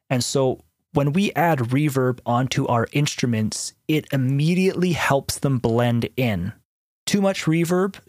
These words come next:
your whole mix can kinda sound smeary because nothing is really precise. But if something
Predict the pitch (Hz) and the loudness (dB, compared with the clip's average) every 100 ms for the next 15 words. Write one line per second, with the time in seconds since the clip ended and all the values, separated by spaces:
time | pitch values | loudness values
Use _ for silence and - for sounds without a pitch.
0 | - 147 143 - 165 165 139 139 - - | -4 0 0 2 2 2 2 -2 -4 -4
1 | 123 135 127 110 131 117 113 104 - - | -2 0 0 0 0 2 0 -2 -6 -4
2 | 156 170 147 113 175 - - 135 - 135 | 0 2 2 0 -2 -4 -4 -2 0 0
3 | 123 139 - 147 143 117 113 120 120 - | 0 0 0 0 0 0 0 0 -2 -2
4 | 117 - - 127 98 - - - _ _ | -2 -2 -2 -2 -2 -6 -8 -12 _ _
5 | _ _ _ _ _ _ _ - 113 139 | _ _ _ _ _ _ _ -8 -2 0
6 | - - - 127 - 180 180 214 214 208 | -2 -6 -4 -4 0 -2 0 0 0 -2